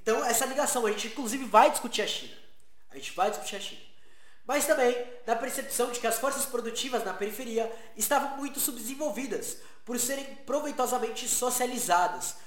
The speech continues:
como um prelúdio para a construção da sociedade comunista avançada. E também, ao observar a China, vai lembrar que é o único país do tricontinente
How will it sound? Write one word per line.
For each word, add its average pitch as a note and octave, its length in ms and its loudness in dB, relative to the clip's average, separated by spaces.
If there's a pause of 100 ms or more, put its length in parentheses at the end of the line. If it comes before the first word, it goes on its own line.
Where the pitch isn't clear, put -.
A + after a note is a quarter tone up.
(140)
como D#4+ 180 -8
um D#4+ 60 -8
prelúdio D4 600 4
para G#3 160 2
a G#3+ 40 0
construção G#3+ 420 -4
da A3 80 0
sociedade G3+ 340 -2
comunista G3+ 360 -2
avançada. D#3 520 -2 (500)
E A#3 60 -10
também, D4+ 360 6 (380)
ao A#3 180 10
observar G3+ 480 6
a A#3 40 8
China, B3+ 380 2 (240)
vai A#3+ 160 6
lembrar B3+ 460 4
que F3 200 -6 (220)
é F3+ 100 -2
o G#3 80 -2
único C#4+ 240 -2
país A3 340 6
do G3 120 -4
tricontinente G3 920 -6